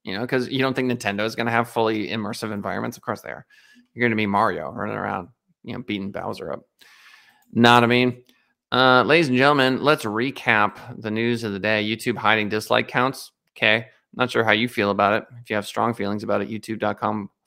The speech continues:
forward slash send it rising. Leave me a comment. Let me know. Um, I don't know. I, I, I, I don't have strong feelings about it. I get where they're coming from. Ultimately, I think YouTube, um, is trying to just be the kindergarten teacher as opposed to the adult,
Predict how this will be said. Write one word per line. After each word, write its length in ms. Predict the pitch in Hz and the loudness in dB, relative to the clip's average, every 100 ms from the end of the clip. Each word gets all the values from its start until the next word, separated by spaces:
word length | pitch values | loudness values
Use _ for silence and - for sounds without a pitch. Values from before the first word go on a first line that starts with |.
| _ | _
forward 380 | - 170 170 113 | 2 4 4 2
slash 300 | - 98 104 | 0 -2 -2
send 240 | - 107 | -4 -2
it 60 | 104 | 0
rising. 420 | 107 101 98 107 | -2 -2 -4 -8
Leave 140 | 107 | -6
me 80 | 95 | -6
a 60 | 92 | -10
comment. 420 | - 104 104 104 | -4 -4 -4 -4
Let 100 | 98 | -6
me 80 | 101 | -4
know. 240 | 98 110 - - _ - | -4 -4 -8 -20 _ 2
Um, 360 | 123 120 117 | 6 6 6
I 100 | - | 6
don't 120 | 120 110 | 4 4
know. 100 | 107 | 0
I, 240 | 113 127 - | 0 0 -2
I, 140 | 120 - - - - _ _ _ _ _ - | -4 -6 -16 -16 -20 _ _ _ _ _ 0
I, 120 | 131 - | 0 4
I 80 | 143 | 4
don't 120 | 156 | 4
have 180 | 147 117 | 2 0
strong 300 | - 104 117 | 2 2 2
feelings 280 | 120 123 | 2 2
about 260 | 120 120 117 | 2 4 6
it. 100 | 117 | 4
I 80 | 113 | 2
get 180 | 110 110 | 0 2
where 120 | 113 | 2
they're 100 | 107 | 0
coming 300 | 98 104 104 | 0 -2 0
from. 260 | 104 104 104 _ _ _ - | 0 0 -2 _ _ _ -2
Ultimately, 520 | 113 110 107 107 104 | -2 0 -2 0 0
I 60 | 101 | 0
think 340 | 104 98 95 | 0 -2 -4
YouTube, 560 | - 92 - 101 92 - | -10 -8 -4 -2 -2 -4
um, 380 | 101 92 82 - | -4 -4 -4 -8
is 140 | 107 | -10
trying 300 | - 101 95 | -4 -2 -2
to 320 | 85 104 98 92 | -4 -6 -4 -6
just 260 | 95 98 | -8 -8
be 160 | 101 95 | -6 -6
the 120 | 104 | -6
kindergarten 500 | 101 90 87 90 90 | -8 -8 -6 -8 -10
teacher 280 | - - 87 | -14 -10 -10
as 140 | 85 | -10
opposed 300 | 117 101 101 | -10 -10 -10
to 60 | - | -12
the 80 | - | -6
adult, 380 | 135 127 120 | 4 4 2